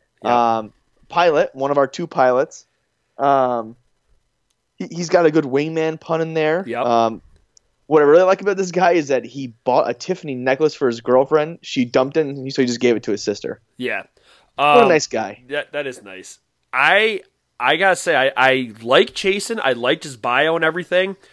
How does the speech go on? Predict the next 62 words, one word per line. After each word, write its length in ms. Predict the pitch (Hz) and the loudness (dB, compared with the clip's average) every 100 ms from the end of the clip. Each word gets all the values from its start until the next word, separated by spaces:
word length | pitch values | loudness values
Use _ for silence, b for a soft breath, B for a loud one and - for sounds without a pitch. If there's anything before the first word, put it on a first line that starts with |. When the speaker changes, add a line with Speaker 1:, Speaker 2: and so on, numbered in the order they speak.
| b b b b b b _ - | b b b b b b _ 2
Speaker 1:
And 120 | 139 | 4
I 100 | 131 | 4
wanted, 460 | 120 127 160 202 | 4 2 4 4
like, 180 | 156 123 | 4 2
we'll 140 | 135 160 | 0 -2
get 220 | 139 - | -4 -2
there. 160 | 170 117 | -2 0
I 80 | |
wanted 340 | 113 120 160 285 | -2 2 2 2
to 60 | |
put 240 | - 143 165 | -2 0 0
him 80 | 175 | 0
in, 80 | |
like, 180 | 135 117 | 0 -2
my 200 | 110 113 131 | -2 -2 -2
personal 460 | - 160 170 190 | -4 -6 -6 -10
top 280 | 185 190 180 | -6 -4 -2
four, 340 | 196 196 214 - b _ | 0 0 0 -4 b _
but 100 | 123 | 0
I 80 | 123 | 2
Speaker 2:
Uh-huh. 100 | 135 | 4
Speaker 1:
can't 140 | 131 208 | 2 4
get 120 | 175 | 4
over 200 | 160 143 | 4 0
the 100 | 107 | -6
name, 260 | 110 117 92 | -6 -6 -8
man. 280 | 95 92 - - | -12 -12 -12 0
I 160 | 123 | 2
ju-, 100 | 151 | 2
the, 120 | 135 120 | -2 -2
the 160 | 127 | 2
Speaker 2:
Chasen. 80 | 147 | 4
Speaker 1:
name 240 | 151 202 | 4 2
is 160 | 165 - | 0 -4
tough 280 | - 123 - | -2 -2 -4
to 80 | 107 | -14
me. 220 | 90 - - | -16 -18 -6
You 100 | 117 | 2
Speaker 2:
That's 200 | - 123 | 4 4
Speaker 1:
know? 60 | 214 | 0
Speaker 2:
what 80 | |
drew 180 | 165 233 | 0 -2
me 100 | 302 | 0
to 180 | - 151 | -2 -2
him. 100 | 113 | -2
I 120 | 117 | 0
was 80 | 139 | 2
Speaker 1:
Yeah. 60 | 107 | 2
Speaker 2:
like, 60 | 123 | -2
"You 40 | |
know 120 | 165 | -6
what? 140 | 226 - | -8 -6
Chasen. 440 | - 214 - 110 | -4 -2 -4 -8
You 80 | 117 | -4
don't 120 | 160 | -4
Speaker 1:
Yeah. 40 | 185 | 0
Speaker 2:
hear 100 | 170 | 0
it 40 | 139 | 2
a 40 | |
lot." 260 | 110 87 - _ _ - | 0 -4 -14 _ _ 2
Speaker 1:
Um, 340 | 131 123 120 | 6 6 4
Speaker 2:
Chasen. 100 | - | -4